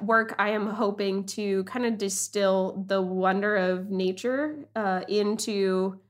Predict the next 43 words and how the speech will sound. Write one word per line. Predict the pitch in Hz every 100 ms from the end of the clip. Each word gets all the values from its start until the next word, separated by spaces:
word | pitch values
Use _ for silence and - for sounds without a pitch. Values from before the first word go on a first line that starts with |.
| _ _
my | 214 196
work | 196 190
so | - 208
that | 208 202
somebody | 262 262 240
who | 226
experiences | 190 - - 220 214 214 208 190 190 190
it | 175 - _ _ _ -
not | 220 226
just | 220 -
goes, | 190 190 190
"Wow, | 240 220
that's | 202 196
a |
great | 196 190 190
painting," | 214 196 185 175
but | 185 - - _
walks | 190 220 220 - -
out | 190 190
into | 208 196 196
the | 165
world | 170 95 90 - 196
and | 196
s-, | 190 - 196
is | 190
more | 190 180
able | 175 175 185
to | 190
see | - 190
beauty | 170 170 170 -
around | 175 175 - -
them | - - -
as | 190 180
well. | - 202
So | - 196 - - - -
that | 190 -
comes | 226 190 190
through | 190 175 165
abstract | - 277 240 269 254 262 -
art, | 214 196 196 - -
through | 202 185 175 180 160 156 175 - -
more | 214 208 185 175 175
landscape, | 220 277 254 - - 226 226 226